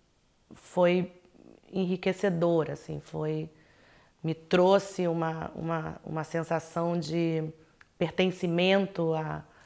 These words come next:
à vida. Maternar, né, é um lugar de, de cuidado, de você querer acolher, de você querer,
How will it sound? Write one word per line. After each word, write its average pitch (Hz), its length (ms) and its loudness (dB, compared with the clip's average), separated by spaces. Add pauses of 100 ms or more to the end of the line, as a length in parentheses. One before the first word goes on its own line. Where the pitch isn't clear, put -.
(260)
à 151 140 -4
vida. 151 640 0 (160)
Maternar, 160 1080 2 (540)
né, 160 420 -2
é 151 140 -4
um 156 100 0
lugar 175 480 2
de, 185 600 -4 (500)
de 151 160 -10
cuidado, 165 920 2 (380)
de 147 140 -10
você 160 600 -2 (1040)
querer 170 260 2
acolher, 170 840 4 (280)
de 147 100 -6
você 160 260 -4
querer, 160 720 0